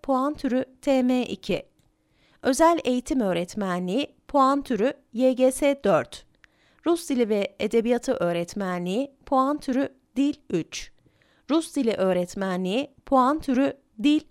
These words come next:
üç. Rus dili ve öğretmenliği, puan türü dil üç. Rus ve İngiliz dilleri ve edebiyatları, parantez içinde öğretmenlik, puan türü dil üç.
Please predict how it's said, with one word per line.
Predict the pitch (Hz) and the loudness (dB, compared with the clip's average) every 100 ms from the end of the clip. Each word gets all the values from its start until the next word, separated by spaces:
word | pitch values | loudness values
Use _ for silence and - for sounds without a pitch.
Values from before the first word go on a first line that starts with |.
| - | -2
üç. | 202 - - - - _ _ _ _ _ _ _ _ _ | -2 -2 -10 -12 -18 _ _ _ _ _ _ _ _ _
Rus | 277 320 - | 0 0 0
dili | 302 311 | 2 6
ve | 302 | 6
öğretmenliği, | 254 247 254 - 247 233 226 220 302 - - | 6 4 2 0 -2 0 0 -2 -4 -8 -6
puan | 254 233 240 | -2 -2 -2
türü | - 214 294 - 202 | -4 -4 -4 -6 -4
dil | 262 277 - | -4 -4 -4
üç. | 214 - - - _ _ _ _ _ _ - | -4 -4 -10 -14 _ _ _ _ _ _ -2
Rus | 320 339 | -2 0
ve | 302 240 | -2 2
İngiliz | 277 269 247 220 | 2 2 2 0
dilleri | 208 208 247 | 0 0 2
ve | 262 | 2
edebiyatları, | 185 170 175 160 - 170 190 302 - - | 0 -2 -2 -4 -4 -2 0 0 -2 -4
parantez | 247 240 233 220 | -2 -2 -2 -6
içinde | 190 - 190 180 | -6 -6 -4 -4
öğretmenlik, | - 190 190 185 196 185 180 262 - _ _ _ | -2 0 0 -4 -6 -4 -4 -6 -8 _ _ _
puan | - 254 294 | 0 2 0
türü | 302 254 277 - 202 | -2 -2 -2 -4 -4
dil | 254 311 - | -2 -2 -4
üç. | 180 165 - - | -4 -4 -8 -18